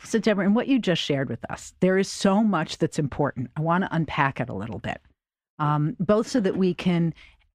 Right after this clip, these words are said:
learn how to consider the interconnectedness of these ideas and also understand how you got here and learn from you and your own experience. Because you are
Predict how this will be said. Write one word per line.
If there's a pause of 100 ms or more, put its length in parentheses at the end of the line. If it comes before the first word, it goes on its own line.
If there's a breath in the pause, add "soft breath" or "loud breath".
(240)
learn
how
to
consider (200 soft breath)
the
interconnectedness
of
these
ideas
and
also
understand
how
you
got
here (100)
and
learn
from
you
and
your
own
experience. (380 loud breath)
Because
you
are